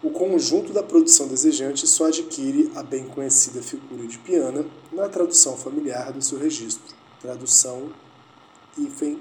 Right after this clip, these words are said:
traição. Então, o conjunto da produção desejante só adquire a bem conhecida figura de Piana na tradição familiar do seu registro. Tradução, né? Traduz errado o desejo e ainda comete uma traição por dizer que ele deseja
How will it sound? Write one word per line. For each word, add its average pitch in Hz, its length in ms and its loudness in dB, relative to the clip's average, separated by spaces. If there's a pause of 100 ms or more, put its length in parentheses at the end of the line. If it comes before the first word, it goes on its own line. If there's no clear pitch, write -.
(120)
traição. - 460 0 (460)
Então, 117 160 -18
o 120 40 -18
conjunto 117 380 -14
da 131 80 -16
produção 123 340 -12
desejante 147 440 0
só 139 120 -2
adquire 127 340 -8
a - 20 -10
bem 123 140 -10
conhecida 120 400 -2
figura 117 340 -16
de - 140 -20
Piana 147 300 -6 (400)
na 139 220 -4
tradição 165 380 -2
familiar 139 500 -8
do 127 120 -10
seu 131 160 -4
registro. 113 520 -10 (340)
Tradução, 127 680 -4
né? 160 300 -4
Traduz 117 340 -16
errado 120 340 -14
o 127 40 -20
desejo 135 480 -4 (400)
e 139 100 -6
ainda 135 240 -4
comete 135 580 -4
uma 127 140 -12
traição 131 520 0 (260)
por 127 120 -10
dizer 120 260 -10
que - 100 -18
ele 120 80 -20
deseja 117 460 -6